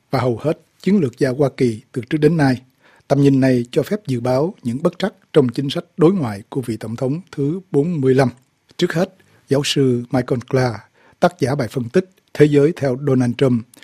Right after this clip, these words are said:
nhắc lại mô hình thế giới theo quan điểm cổ điển của các nhà chiến lược Mỹ.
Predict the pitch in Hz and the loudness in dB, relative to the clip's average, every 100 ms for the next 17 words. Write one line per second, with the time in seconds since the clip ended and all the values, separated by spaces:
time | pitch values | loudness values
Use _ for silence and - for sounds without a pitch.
0 | - - 196 208 147 113 110 131 117 123 | -20 -4 -2 0 0 -2 0 0 0 -2
1 | 101 - 135 143 127 135 170 - - - | -4 -4 -2 0 0 -2 -6 -8 -4 0
2 | 139 117 123 147 - 135 139 117 147 _ | 0 -2 -8 -8 -4 -2 0 -2 -4 _
3 | _ _ - 123 131 156 - 131 117 98 | _ _ -2 0 0 -2 -2 -6 -8 -10
4 | _ 139 139 185 147 120 - 120 120 | _ -4 -4 -4 -6 -6 -4 -2 -2